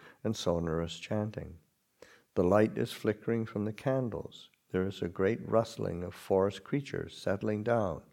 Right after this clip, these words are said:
The evening cicadas are singing. The time has come to reflect on your commitment to a life of wakefulness and truth.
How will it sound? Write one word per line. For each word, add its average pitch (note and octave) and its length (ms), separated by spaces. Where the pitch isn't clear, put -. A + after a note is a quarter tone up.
The F#2+ 140
evening A2+ 460
cicadas A2+ 720
are F#2+ 80
singing. G2+ 540
The F#2 100
time G#2+ 460
has A#2+ 200
come G2 440
to C3 100
reflect B2 480
on C#3+ 140
your B2 160
commitment A#2 600
to C3+ 160
a B2 40
life G#2 400
of B2 160
wakefulness G#2+ 720
and F2+ 120
truth. F#2 460